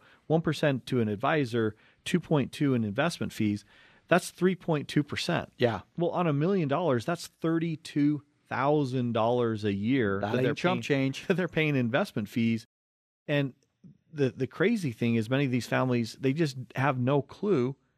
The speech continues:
Speaker 1: what those fees can be.
Speaker 2: Yeah, so we're not talking about trying to cut it down to the bone either, because you,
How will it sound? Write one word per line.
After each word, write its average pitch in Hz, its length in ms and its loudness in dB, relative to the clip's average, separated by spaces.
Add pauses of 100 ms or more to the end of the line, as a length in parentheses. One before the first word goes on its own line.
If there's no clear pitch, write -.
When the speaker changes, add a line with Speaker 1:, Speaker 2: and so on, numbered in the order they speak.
(480)
Speaker 1:
what 143 220 2
those 139 160 0
fees 139 260 2
can 117 160 0
be. 87 220 -4 (240)
Speaker 2:
Yeah, 131 220 2
so 135 480 0 (520)
we're 156 140 0
not 220 160 0
talking 135 340 0
about 110 320 2 (240)
trying 120 300 0
to 117 100 -4
cut 120 240 2
it 104 140 0
down 113 240 0
to 113 120 -6
the 95 120 -2
bone 107 320 2
either, 104 260 0
because 107 320 -6
you, 110 140 -2